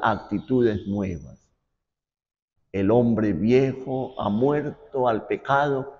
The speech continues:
y ahora somos criaturas nuevas, criaturas nuevas porque a través del sacramento de la reconciliación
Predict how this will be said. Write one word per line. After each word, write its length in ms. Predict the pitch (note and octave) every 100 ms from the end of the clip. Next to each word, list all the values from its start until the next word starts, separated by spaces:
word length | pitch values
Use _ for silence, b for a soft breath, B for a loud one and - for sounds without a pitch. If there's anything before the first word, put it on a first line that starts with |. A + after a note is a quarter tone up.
| b b _
y 100 | A#2
ahora 580 | A#2 C3+ D#3 D3+ D#3 C#3 -
somos 640 | - - B2+ B2+ B2 A#2+ - -
criaturas 840 | A2 G#2+ F#2+ - D#3+ D#3+ C#3 -
nuevas, 600 | C#3+ A#2+ D#2 D2+ - _ _ _ _ _ _ _
criaturas 640 | G#2+ G#2+ F#2+ - A#2+ A2+ G#2
nuevas 640 | G#2+ B2+ C#3+ D3 D3+ -
porque 500 | - A2+ F2+ - F#2
a 160 | F#2+ -
través 800 | G#2+ G#2 D3 G#2+ - - _ _ _ _ _ _
del 320 | E2 G#2 G#2 G2+
sacramento 920 | - A#2 G2 A2 A2 B2 D3 C#3 C3
de 100 | A#2+
la 140 | G#2
reconciliación 1400 | F#2+ G2 - F2+ F2+ A2 F#2 F2 E2+ - A#2+ B2+ D#3